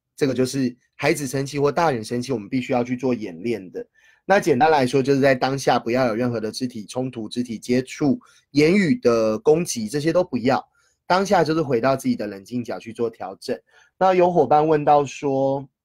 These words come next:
如果在外面没有冷静角呢？呃，那个时候我，我自己在刚开始练习的时候，我们如果是到公共空间，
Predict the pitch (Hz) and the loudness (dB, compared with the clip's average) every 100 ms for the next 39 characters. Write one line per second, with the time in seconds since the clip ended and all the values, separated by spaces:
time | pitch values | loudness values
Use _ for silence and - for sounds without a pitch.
0 | _ _ _ _ _ _ 143 160 180 127 | _ _ _ _ _ _ -4 0 2 2
1 | 160 160 156 151 156 139 127 127 131 110 | 4 4 4 2 -2 -2 -2 -2 -2 -4
2 | 95 143 131 120 113 92 98 131 190 226 | -6 -8 -8 -8 -8 -8 -4 -2 0 -2
3 | _ _ _ _ _ _ - - - 143 | _ _ _ _ _ _ -20 -10 -2 2
4 | 139 139 143 143 147 240 240 220 147 156 | 2 2 2 0 0 4 4 2 -2 2
5 | 190 170 143 127 117 - 135 127 123 196 | 4 4 4 2 0 0 0 0 -2 -6
6 | 175 123 156 151 147 147 151 147 120 113 | -6 -2 0 2 0 0 0 0 -2 -4
7 | 135 127 110 110 110 120 123 113 110 127 | -4 -6 -8 -8 -6 0 2 2 -2 0
8 | 170 139 - 131 131 123 131 131 135 120 | 2 2 0 -2 -2 -2 -4 -2 -2 -2
9 | 120 117 123 120 110 | -8 -10 -8 -8 -8